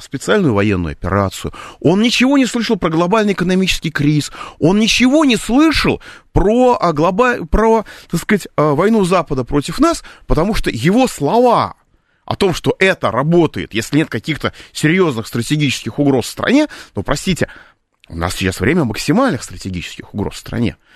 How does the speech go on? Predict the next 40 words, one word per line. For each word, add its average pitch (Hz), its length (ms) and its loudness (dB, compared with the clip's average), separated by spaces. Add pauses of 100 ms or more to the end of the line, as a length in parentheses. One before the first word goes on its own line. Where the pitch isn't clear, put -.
(160)
То - 60 -10
есть, 107 120 -6
исходя 139 340 0
из 123 200 -6
его 185 400 2
же 110 140 -6
слов, 285 420 0 (300)
ситуационное 147 840 0
реагирование 165 420 2
должно 117 260 2
быть 151 200 0
отброшено 139 640 0 (220)
и 120 80 0
запрещено, 135 680 0
ну, 143 160 -2
не 156 80 0
как 240 200 0
измена 143 360 2
Родины, 95 320 0
как 120 120 -4
бытовой 147 400 2
идиотизм. 143 500 -2 (540)
Он 110 100 0
говорит: 113 240 0
«Нет, 143 240 2
мы 202 160 2
будем 156 300 0
дел-, 127 200 -2
делать 147 380 -2
так, - 160 -2
скорее 104 340 -4
всего». - 260 -10 (300)
Второй 277 340 2
вариант, 202 300 2
который 101 240 -8
он 90 60 -2
говорит, 82 220 -8 (200)
это - 240 -2
путь - 260 -2
реформ. 165 540 0